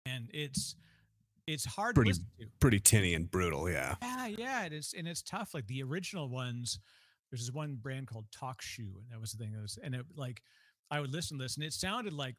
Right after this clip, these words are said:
Speaker 1: it was, should have been called Talk Shoe for a reason 'cause it sounded like you were talking through your shoe. It was horrible.
Speaker 2: <laughs>
Speaker 1: But that was all that was available at the time. Now, like, there's no barrier. There's no barrier for people starting. And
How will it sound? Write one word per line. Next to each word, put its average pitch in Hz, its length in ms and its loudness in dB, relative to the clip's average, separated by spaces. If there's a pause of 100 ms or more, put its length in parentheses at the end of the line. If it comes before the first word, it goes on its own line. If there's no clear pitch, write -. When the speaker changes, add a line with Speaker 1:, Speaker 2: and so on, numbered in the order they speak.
Speaker 1:
it 160 100 -6
was, 160 140 -8
should - 300 -8
have 196 60 -6
been 202 100 -4
called 170 200 -6
Talk 175 220 -4
Shoe 170 120 -6
for 156 120 -8
a - 20 -4
reason 139 180 -4
'cause 123 140 -6
it - 20 -6
sounded 160 180 -4
like 139 120 -8
you 151 80 -4
were 135 60 -4
talking 147 340 -4
through 147 220 -6
your 120 140 -6
shoe. 110 360 -8 (220)
It 165 140 -8
was 147 160 -4 (340)
horrible. 120 360 4 (160)
Speaker 2:
<laughs> - 960 -12
Speaker 1:
But 165 200 0
that 185 180 2
was 170 100 -4
all 185 320 0
that 202 100 -6
was 156 120 -4
available 170 420 -4
at 127 100 -10
the 131 60 -12
time. 127 480 -12 (1120)
Now, 127 520 -2 (360)
like, 127 160 -12
there's 139 220 -8
no 190 500 -2
barrier. 147 600 -4
There's - 120 -16
no 208 220 -4
barrier 170 420 -6
for - 140 -10
people 143 280 -6
starting. 123 480 -6 (1000)
And 143 300 0